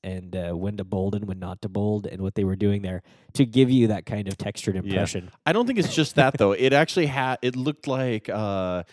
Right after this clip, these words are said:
Speaker 2: you know how, like, when you're looking at a L C D display in a, inside or in a dark
Speaker 1: Yeah.
Speaker 2: room, it kind of is bright, right?
Speaker 1: Mm-hmm.
Speaker 2: It kinda, like, it almost looked like that, except for in the sun,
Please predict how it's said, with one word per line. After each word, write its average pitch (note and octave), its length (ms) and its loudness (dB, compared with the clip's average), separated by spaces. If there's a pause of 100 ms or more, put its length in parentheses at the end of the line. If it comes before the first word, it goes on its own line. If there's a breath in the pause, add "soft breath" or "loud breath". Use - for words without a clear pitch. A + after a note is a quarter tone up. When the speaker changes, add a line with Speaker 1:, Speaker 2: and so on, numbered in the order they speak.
(180 soft breath)
Speaker 2:
you G3 100 2
know G#3 60 4
how, F#3 120 6
like, C3+ 240 2
when C#3+ 140 2
you're C3+ 120 4
looking C3+ 260 0
at A#2 100 2
a G#2+ 100 0
L A2 140 0
C A2 140 -8
D G2+ 160 -4
display F#2+ 500 -4
in F#2 240 -8
a, E2+ 140 -8 (400)
inside G2+ 600 -2
or F2 120 -6
in F2+ 80 -8
a F2+ 40 -8
dark F2+ 300 -4
Speaker 1:
Yeah. A2 160 0
Speaker 2:
room, F2+ 160 -6
it G#2+ 160 -8
kind B2+ 360 -6
of A2 100 -4
is F#2+ 100 -12
bright, F2 520 -10
right? F2 280 -6
Speaker 1:
Mm-hmm. A#2+ 120 -4
Speaker 2:
It - 40 -4
kinda, G2 180 -8
like, F2+ 220 -8 (460 soft breath)
it C3+ 180 -4
almost C#3 480 2
looked C3+ 160 -2
like A2 220 0
that, A2+ 320 0
except C3 240 -6
for B2+ 100 -6
in A#2 80 -6
the G#2 80 -8
sun, G#2+ 240 -6